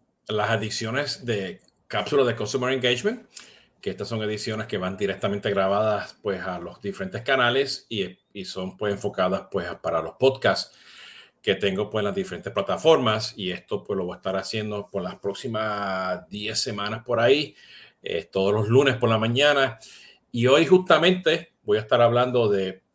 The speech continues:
este, de, de proceso de adquisición de clientes, ¿ok? Entre Pardot, Sales Cloud y Marketing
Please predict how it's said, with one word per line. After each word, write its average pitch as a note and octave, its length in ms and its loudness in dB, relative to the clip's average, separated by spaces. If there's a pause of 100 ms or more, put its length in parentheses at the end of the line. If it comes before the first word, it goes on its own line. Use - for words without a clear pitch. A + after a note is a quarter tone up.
(340)
este, F#2 440 -8
de, F2+ 300 -8
de F#2+ 200 -10
proceso G#2+ 380 -6
de C3+ 80 4
adquisición A#2 420 -4
de C3 100 2
clientes, C3 640 -2 (680)
¿ok? F#2 180 -12
Entre A#2 340 0
Pardot, G2+ 440 2
Sales A2 260 -2
Cloud G2+ 320 0
y G2+ 80 -10
Marketing F#2 480 -8